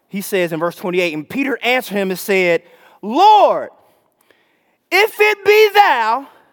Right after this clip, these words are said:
bid me to come unto thee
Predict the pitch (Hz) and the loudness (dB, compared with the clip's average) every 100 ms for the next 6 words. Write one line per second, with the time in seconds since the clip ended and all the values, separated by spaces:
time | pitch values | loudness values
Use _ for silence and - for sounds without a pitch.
0 | _ _ _ _ _ _ _ 156 269 381 | _ _ _ _ _ _ _ -6 0 2
1 | 403 415 349 359 381 226 208 247 _ _ | 2 0 -2 0 0 0 -6 -10 _ _
2 | _ _ _ _ _ - - - 370 311 | _ _ _ _ _ -14 -12 -2 2 2
3 | 233 226 220 _ _ _ _ _ _ _ | 0 -6 -12 _ _ _ _ _ _ _
4 | 254 269 277 262 311 269 214 214 | -2 0 0 -2 0 -2 -4 -8